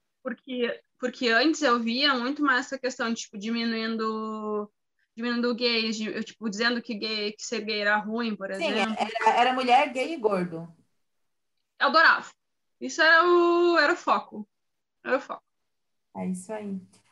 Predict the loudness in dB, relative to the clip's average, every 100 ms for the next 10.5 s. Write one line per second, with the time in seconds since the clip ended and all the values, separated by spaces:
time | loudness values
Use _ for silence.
0 | _ -4 0 4 4 6 6 4 2 -6
1 | -10 -18 _ _ -2 4 4 4 0 -2
2 | -4 -4 -6 -8 -6 -4 -2 -2 0 0
3 | -2 -4 -6 -4 -4 0 0 -2 -6 -10
4 | -10 -4 -2 0 0 0 -2 -4 _ _
5 | _ _ _ _ _ _ _ _ -2 -2
6 | -2 -6 -4 -4 -4 -4 2 4 6 4
7 | 6 4 4 -4 -2 -2 -2 -6 -4 -4
8 | -4 2 6 8 6 4 0 -10 -14 _
9 | _ _ -4 0 2 0 0 2 2 2
10 | 2 0 -2 -6